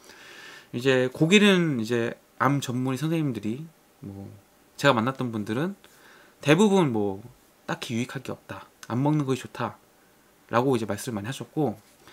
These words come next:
해산물 같은 경우는 이제 고기보다는 뭐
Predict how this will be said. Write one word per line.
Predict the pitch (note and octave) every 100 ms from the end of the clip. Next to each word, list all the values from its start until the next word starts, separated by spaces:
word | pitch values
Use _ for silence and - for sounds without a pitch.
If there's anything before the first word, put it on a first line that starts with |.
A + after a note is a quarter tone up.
| - - - -
해산물 | A#3 C#4 B3+
같은 | G#3 - F3+
경우는 | E3+ C3+ D3+ A3+ - _ _ -
이제 | A#2+ A2+ - _ _ _ _ -
고기보다는 | D#3 G#3 C4 G#3 F3 E3 A3 C4+ - _ _ _ _ _ _ _
뭐 | B2+ B2 A2+